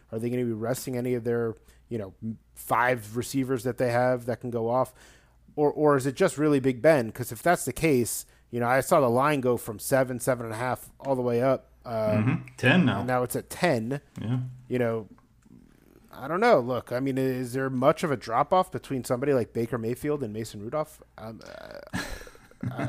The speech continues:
Speaker 1: you know, some, some games, yes, and some games, no, right? It depends on which Baker you're getting. So, um, w-, we shall see.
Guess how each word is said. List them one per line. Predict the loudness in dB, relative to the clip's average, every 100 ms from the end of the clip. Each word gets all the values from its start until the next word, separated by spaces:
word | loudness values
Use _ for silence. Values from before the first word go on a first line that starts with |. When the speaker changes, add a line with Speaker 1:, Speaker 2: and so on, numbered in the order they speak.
| -6
Speaker 1:
you | -4
know, | -4
some, | -2 4 4 4 -6 -2
some | 10 10 12
games, | 10 10 8
yes, | 6 6 4
and | -2
some | 4 4
games, | 4 2 2 0
no, | 0 0 -6 _ _
right? | 2 2 2 -8
It | -10
depends | -4 2 4
on | 4 2
which | 0 2
Baker | 2 2
you're | -6 -6
getting. | -8 -10 -10
So, | -8 -8 -8 -14 -20 _
um, | -6 -4 -4 -6 -8 -14 -18 _ _ -20 -20
w-, | -20 -20 -18
we | -6 -6
shall | 0 0 0
see. | -2 -4 -4